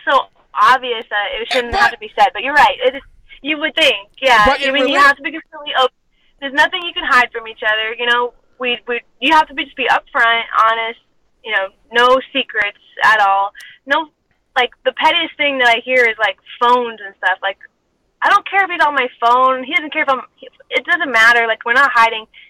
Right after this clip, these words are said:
Speaker 1: If you're shady, then, yeah, maybe you shouldn't be getting married anyway, you know? Um, but
Speaker 2: I
Speaker 1: we're
Speaker 2: think
Speaker 1: just so
Speaker 2: there
Speaker 1: down.
Speaker 2: should, I think there should be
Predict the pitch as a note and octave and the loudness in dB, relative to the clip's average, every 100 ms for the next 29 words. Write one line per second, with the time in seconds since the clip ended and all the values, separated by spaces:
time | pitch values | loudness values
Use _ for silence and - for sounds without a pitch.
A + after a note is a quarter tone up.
0 | - B3+ D#4 - B3+ D4+ D#4 C#4 C#4 C4 | -8 -4 -4 -2 0 0 0 0 2 2
1 | B3 A#3+ A#3 - A#3+ C#4+ A#3 A#3+ A#3+ A#3+ | 2 0 -12 -4 2 2 2 -6 -8 -10
2 | A3+ A3+ A3 G3+ A3 A3 G#3+ B3 F#3 F3+ | -10 -10 -10 -12 -10 -8 -6 -6 -4 -4
3 | F3+ F#3 F#3 G#3+ - - - - - G#3+ | -4 -4 -4 -4 -8 -14 -12 -14 0 4
4 | G#3+ G3+ G3+ B3 E4+ - C4 B4 - G4 | 4 2 0 -2 -2 0 0 0 0 0
5 | D#4+ D4 D#4+ - A3+ C4+ C4+ E4 F#4+ C#4+ | 2 0 -2 -10 -6 -6 -6 -8 -8 -10
6 | G3+ A#3+ B3+ A#3+ - B3+ B3 F3+ A#3 A3+ | -4 -2 -2 -4 -8 -8 -8 -8 -8 -8
7 | G#3+ G3 F#3+ | -8 -10 -12